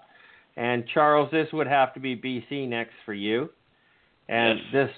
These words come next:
Speaker 1: would have to be Calgary for me, because after that, I really don't think we can rank the rest of the teams. Um, okay, let's go on.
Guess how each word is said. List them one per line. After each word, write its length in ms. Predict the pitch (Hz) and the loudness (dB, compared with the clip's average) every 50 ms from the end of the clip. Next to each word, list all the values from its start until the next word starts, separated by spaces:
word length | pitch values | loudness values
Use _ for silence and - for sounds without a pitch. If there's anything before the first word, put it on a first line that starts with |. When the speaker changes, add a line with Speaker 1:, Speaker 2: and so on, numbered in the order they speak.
| _ - - | _ -16 -6
Speaker 1:
would 160 | 139 143 131 | -4 -2 0
have 300 | 117 131 131 127 127 127 | 2 4 4 4 2 0
to 60 | 123 | -4
be 120 | 117 123 113 | -6 -6 -6
Calgary 560 | 113 - 139 127 127 127 120 120 120 113 107 - | -4 -2 0 2 2 2 0 0 -4 -6 -6 -8
for 100 | 120 117 | -10 -6
me, 380 | 123 135 135 120 101 87 - _ | -4 -4 -4 -4 -6 -8 -12 _
because 380 | 113 113 110 - 120 117 113 104 - - _ - - - - _ _ _ | -14 -12 -8 -4 -4 -4 -4 -6 -10 -18 _ -20 -20 -20 -20 _ _ _
after 340 | 131 135 147 - - 151 139 | 2 2 2 0 -2 -6 -2
that, 240 | 131 139 135 131 131 | 0 2 2 2 2
I 60 | 127 | 2
really 300 | 127 127 131 127 123 123 | 0 -2 -2 -4 -6 -4
don't 280 | 117 131 127 131 127 - | -4 -4 -6 -6 -6 -8
think 180 | 143 135 - | -10 -10 -8
we 120 | - 131 117 | -8 -10 -8
can 200 | - 127 113 113 | -6 -6 -6 -4
rank 360 | 113 123 143 151 151 - - - - - _ - 110 | -2 0 2 2 2 0 -4 -8 -16 -18 _ -20 -6
the 100 | 110 117 | -4 -4
rest 340 | 107 104 104 101 - - - | -2 0 -2 -2 -2 -4 -6
of 140 | 117 95 90 | -8 -6 -6
the 80 | 104 101 | -10 -12
teams. 400 | - - 110 104 101 98 90 - - _ _ _ _ _ _ - - - - - _ _ _ _ - | -10 -8 -6 -6 -6 -6 -10 -14 -20 _ _ _ _ _ _ -20 -20 -20 -20 -20 _ _ _ _ 0
Um, 480 | - 104 107 113 117 117 110 104 104 - _ _ _ _ _ _ _ _ _ _ _ _ - - _ _ _ _ _ _ _ - | 2 4 6 6 4 4 2 -2 -8 -14 _ _ _ _ _ _ _ _ _ _ _ _ -20 -20 _ _ _ _ _ _ _ -20
okay, 320 | - - 123 107 98 92 - | -6 -2 0 0 0 0 -2
let's 200 | - 127 123 117 - - | -4 -4 -4 -6 -2 2
go 160 | 143 127 120 | 2 4 4
on. 340 | 117 113 107 104 95 98 | 4 2 2 0 -4 -6